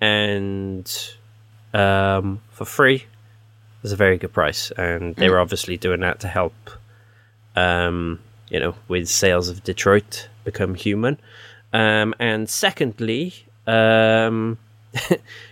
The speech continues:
Speaker 1: Jackie Ormond, former Talking Games presenter, will be over the moon to find out that Rayman Legends will be free.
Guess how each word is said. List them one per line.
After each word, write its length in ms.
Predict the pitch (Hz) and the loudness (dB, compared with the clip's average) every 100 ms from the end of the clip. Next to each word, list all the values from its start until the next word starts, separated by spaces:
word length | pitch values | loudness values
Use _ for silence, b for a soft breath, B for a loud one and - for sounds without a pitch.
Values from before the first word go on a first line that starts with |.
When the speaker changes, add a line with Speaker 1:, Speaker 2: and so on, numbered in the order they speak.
| B _ | B _
Speaker 1:
Jackie 680 | - 139 - 131 123 120 117 | 0 0 2 0 2 0 0
Ormond, 960 | 131 135 123 117 110 104 104 - - - _ _ | 4 4 6 4 4 2 0 -4 -12 -18 _ _
former 760 | - 143 123 107 104 98 95 - | -2 4 4 4 2 2 -2 -6
Talking 440 | - 120 104 110 101 | 0 0 2 -4 0
Games 440 | 104 101 98 95 - | 2 2 0 -6 -12
presenter, 520 | - 110 104 101 - 98 | -2 2 2 0 -2 -2
will 320 | 107 110 101 | 2 2 2
be 500 | 101 107 101 95 - b b b b | 2 0 0 -4 -10 b b b b
over 300 | 160 180 151 127 | 2 2 2 0
the 120 | 127 | 2
moon 300 | 113 117 107 | 2 0 0
to 100 | 107 | -4
find 320 | - 123 110 | 2 2 4
out 260 | 113 107 - | 2 2 0
that 160 | 107 - | -4 -4
Rayman 540 | 107 123 117 117 107 | 2 2 2 0 2
Legends 800 | 120 120 113 110 107 101 101 - _ b b b b b _ | 4 4 4 2 2 -4 -6 -10 _ b b b b b _
will 180 | 117 107 | 0 4
be 160 | 117 | 2
free. 720 | 104 - 113 104 101 98 - | 2 2 4 4 4 -2 -6